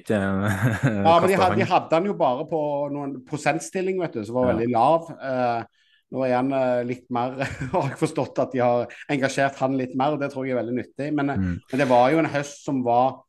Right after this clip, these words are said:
Speaker 2: det er jo klart, når du, når, når du havner i den, eh, den sumpa Viking gjorde, selvtilliten er helt totalt vekke. Eh, Veton-saken tror jeg var en belastning for, eh,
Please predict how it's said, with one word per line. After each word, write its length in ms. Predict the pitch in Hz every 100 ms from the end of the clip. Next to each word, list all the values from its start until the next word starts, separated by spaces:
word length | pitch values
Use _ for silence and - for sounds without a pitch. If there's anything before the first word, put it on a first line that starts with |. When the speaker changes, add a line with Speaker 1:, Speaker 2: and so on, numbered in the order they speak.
| _ _ -
Speaker 2:
det 80 |
er 20 | 127
jo 60 |
klart, 140 | 135 139
når 160 | 143
du, 80 | 151
når, 160 | 139 143
når 120 | 143 135
du 40 | 139 -
havner 440 | 139 101 95 107 127
i 400 | 117 110 127 131 - 120 104
den, 300 | 113 123 117 - _ _ _ -
eh, 300 | 117 113 110
den 160 | 117 120
sumpa 500 | - 147 151 - 117
Viking 340 | 101 85 120
gjorde, 480 | 113 92 98 131 135
selvtilliten 760 | - - 123 127 127 123 - 120
er 80 | 104
helt 220 | 117 117
totalt 400 | - 104 110 107
vekke. 500 | 107 - _ 117 120 117 - _ _ _
Eh, 300 | 120 113 110 107
Veton-saken 1160 | 123 120 127 147 143 127 - 131 131 143 151 147
tror 200 | 139 127
jeg 80 | 117
var 140 | 120
en 80 | 117
belastning 560 | 117 117 - - 131 127
for, 260 | 127 120 113 117
eh, 480 | 113 113 110 110